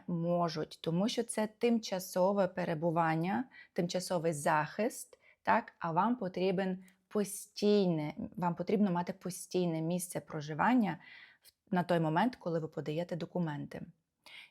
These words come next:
І, е, відповідно, ви маєте перейти з двадцять четвертого параграфу на інший для того, щоб мати можливість подати документи на німецьке громадянство.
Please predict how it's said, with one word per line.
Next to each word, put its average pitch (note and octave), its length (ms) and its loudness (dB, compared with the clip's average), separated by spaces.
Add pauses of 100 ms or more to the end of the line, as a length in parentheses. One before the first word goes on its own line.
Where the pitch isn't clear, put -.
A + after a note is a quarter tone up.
І, F#3+ 240 6
е, D#3+ 200 6
відповідно, A3+ 880 4 (720)
ви F3+ 180 2
маєте E3+ 680 2 (300)
перейти E3 680 2 (240)
з D#3+ 100 -8
двадцять D#3 420 2
четвертого D#3 680 -6
параграфу D#3 840 -6 (220)
на D#3+ 260 0
інший E3+ 760 -2 (520)
для E3 180 0
того, A#3 400 0
щоб - 560 -6 (200)
мати D#3+ 320 -4
можливість D3+ 680 -2 (320)
подати D#3+ 540 2
документи F#3+ 580 -4
на D#3 260 -2
німецьке D#3+ 580 -4
громадянство. - 840 -6